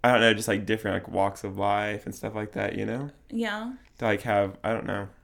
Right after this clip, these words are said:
Speaker 2: Different friends.
Speaker 1: Different
Speaker 2: Different
Speaker 1: friends that
Speaker 2: maybe don't live like you, look
Speaker 1: ha-,
Speaker 2: like you,
Speaker 1: yeah.
Speaker 2: act like you.
Speaker 1: Yeah.
Speaker 2: And,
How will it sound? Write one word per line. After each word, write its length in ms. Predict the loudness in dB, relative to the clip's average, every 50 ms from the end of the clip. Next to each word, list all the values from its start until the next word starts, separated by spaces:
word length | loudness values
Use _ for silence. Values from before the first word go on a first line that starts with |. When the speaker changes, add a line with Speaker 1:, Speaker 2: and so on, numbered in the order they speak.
| _ _ _ _ _ _ _ _ _ -20 -20 -20 -6
Speaker 2:
Different 320 | -6 -6 -6 -6 -10 -10 -8
friends. 400 | -6 -6 -6 -6 -8 -10 -10 -2
Speaker 1:
Different 300 | 0 0 2 2 0 0
Speaker 2:
Different 140 | -2 -4 -2
Speaker 1:
friends 420 | 0 2 4 4 2 2 0 0
that 340 | 0 2 2 2 0 -2 -8 -16 _ _ _ _ -20 _ _ _ _ _ _ _ _
Speaker 2:
maybe 240 | -4 -4 -2 -2 -2
don't 180 | -2 -2 -2 -2
live 140 | -2 -2 0
like 260 | 0 -2 -2 -4 -8
you, 300 | -8 -6 -4 -4 -4 -2
look 140 | -2 2 6
Speaker 1:
ha-, 100 | 8 8
Speaker 2:
like 160 | 8 6 4
you, 80 | 0 2 6 6
Speaker 1:
yeah. 120 | 8 8
Speaker 2:
act 260 | 6 6 4 2 0 -2
like 260 | -6 -6 -6 -8 -10
you. 160 | -4 2 6
Speaker 1:
Yeah. 180 | 8 8 8 6
Speaker 2:
And, 200 | 2 -4 -8 -12